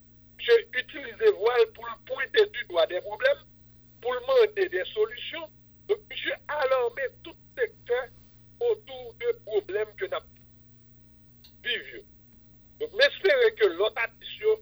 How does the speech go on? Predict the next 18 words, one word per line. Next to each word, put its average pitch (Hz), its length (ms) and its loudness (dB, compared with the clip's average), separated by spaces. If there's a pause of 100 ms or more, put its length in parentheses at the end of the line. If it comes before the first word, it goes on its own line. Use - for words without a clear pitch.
fè 180 160 -2
menm 156 240 -12 (100)
jan. 147 320 0 (180)
Ou - 80 -12
ka - 240 2
itilize - 380 -16
ou - 100 2
atis - 400 -12
fè - 160 -6
plis 160 220 -10
bagay. 135 260 0 (400)
Vann 190 240 -2
peyi 349 320 2
ou, 247 80 -10 (800)
vann 220 180 4
imaj 185 300 0 (100)
peyi 339 240 -6
ou, 466 140 -14